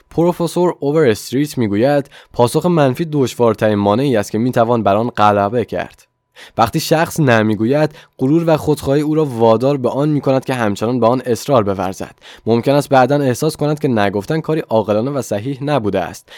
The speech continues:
ولی غرور او مانع از آن می‌شود که گامی جز این بردارد. وقتی حرفی را زد،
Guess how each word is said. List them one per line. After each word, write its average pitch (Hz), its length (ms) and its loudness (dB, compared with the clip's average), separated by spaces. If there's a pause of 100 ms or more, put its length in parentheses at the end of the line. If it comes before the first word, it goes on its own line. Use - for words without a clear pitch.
(200)
ولی 120 160 0
غرور 131 340 2
او 156 280 0 (240)
مانع 139 360 4
از 131 120 2
آن 156 180 -2
می‌شود 139 360 0
که 123 120 -4
گامی 135 320 0
جز 113 240 -2
این 120 140 0
بردارد. 101 640 0 (220)
وقتی 120 240 2
حرفی 156 420 -2
را 113 120 2
زد، 147 340 0